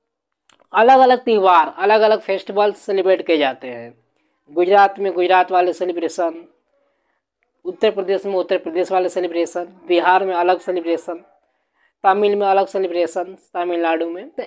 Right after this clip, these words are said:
अलग-अलग क्षेत्र में अगर आप जाएंगे भारत में, तो आपको अलग-अलग डाइवर्सिटी के हिसाब से,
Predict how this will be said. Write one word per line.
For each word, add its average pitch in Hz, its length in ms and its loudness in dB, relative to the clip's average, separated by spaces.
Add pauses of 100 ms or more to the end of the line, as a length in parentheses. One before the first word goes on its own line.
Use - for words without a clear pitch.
(240)
अलग-अलग 277 520 2
क्षेत्र 247 320 -2
में 240 80 0
अगर 220 180 0
आप 196 100 -2
जाएंगे 196 380 2
भारत 156 340 -2
में, 185 200 -10 (480)
तो - 160 -18
आपको 233 380 2
अलग-अलग 254 640 4
डाइवर्सिटी 220 640 -2
के 233 120 0
हिसाब 175 320 0
से, 180 220 -12